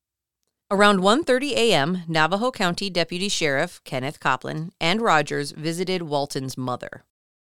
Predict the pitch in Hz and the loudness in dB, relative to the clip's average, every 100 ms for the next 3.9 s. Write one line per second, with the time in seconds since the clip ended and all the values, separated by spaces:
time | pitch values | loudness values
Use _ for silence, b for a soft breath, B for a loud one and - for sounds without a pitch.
0 | _ - 220 285 349 - 208 214 156 151 | _ -2 2 2 0 2 2 4 -2 -4
1 | - 156 160 147 - 175 247 330 - 127 | -4 -4 -2 -4 -4 -2 -2 -2 -4 -6
2 | 131 - _ _ - 147 139 156 - 139 | -8 -14 _ _ -2 -2 -2 -4 -2 -2
3 | 131 135 - - 117 127 - - | -4 -8 -8 -8 -6 -6 -8 -14